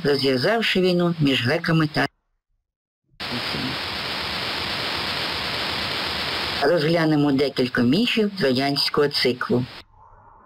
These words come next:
Облога Трої. Цар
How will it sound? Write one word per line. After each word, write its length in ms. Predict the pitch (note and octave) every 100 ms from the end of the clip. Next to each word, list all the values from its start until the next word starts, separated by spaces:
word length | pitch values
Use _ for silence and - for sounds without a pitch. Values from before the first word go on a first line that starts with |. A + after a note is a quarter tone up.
| - - - - - - - - - - - - - - - - - - - - - - - -
Облога 560 | C#3 C3 D3 G#3+ G3 F#3+
Трої. 520 | D3+ C3 C3 B2 - - - - - - - - - - - - - - - - - - - -
Цар 400 | - F#3 G3